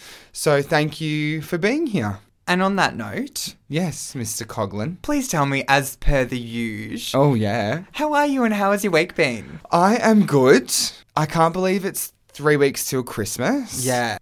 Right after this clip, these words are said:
Speaker 2: <laughs> right.
Speaker 1: It's fucking weird.
Speaker 2: I actually had that on my list as well. Also, the start of summer.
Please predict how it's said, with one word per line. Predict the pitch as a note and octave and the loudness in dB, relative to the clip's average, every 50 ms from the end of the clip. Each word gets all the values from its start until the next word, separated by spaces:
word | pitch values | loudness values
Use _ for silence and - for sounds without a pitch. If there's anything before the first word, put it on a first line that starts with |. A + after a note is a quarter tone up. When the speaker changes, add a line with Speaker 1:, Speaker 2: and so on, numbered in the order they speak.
| _ _ - | _ _ -12
Speaker 2:
<laughs> | C3 - - C#3+ | -10 -4 0 2
right. | F#3 D#3 C3 D#3 C#3+ C#3 - A3+ | 2 2 2 0 -2 -2 0 0
Speaker 1:
It's | A#3+ A#3 D#3+ D3 - - | 0 0 0 0 0 -2
fucking | - - - E3 C#3 D#3 - - E3 D3 C3 | -2 0 2 2 2 2 2 2 2 2 2
weird. | A#2 A#2+ A2 A2 A2 A2+ F#3+ C#4+ - - | 2 0 0 0 2 2 2 0 0 -2
Speaker 2:
I | E3+ F3+ | -4 -4
actually | F#3+ F#3 - - A3+ A3 | -4 -6 -6 -6 -4 -4
had | G3 F#3 D#3 C#3 | -2 -2 -2 0
that | C#3 C3+ | 0 0
on | C3+ B2+ B2 | 0 0 0
my | A#2+ A#2+ | -2 -4
list | A#2+ A#2+ A#2+ A#2 - - | -4 -6 -6 -8 -8 -10
as | C3 A#2+ A2+ B2 | -10 -8 -6 -2
well. | C#3 D3 C#3+ C3 | -2 0 0 0
Also, | - C3+ D#3 D#3+ D#3 - - D3+ C3+ B2+ A#2+ A2+ | 0 -2 -4 -4 -4 -4 -2 0 0 0 0 -2
the | - D3 D3 | -4 -6 -8
start | D3 - E3+ E3 D#3+ | -4 -2 -2 0 0
of | C3+ A#2 | -2 -4
summer. | - - - C3 D3+ F#3+ F3+ C3+ - - - | -6 -6 -4 -4 -2 -2 -2 -4 -4 -8 -12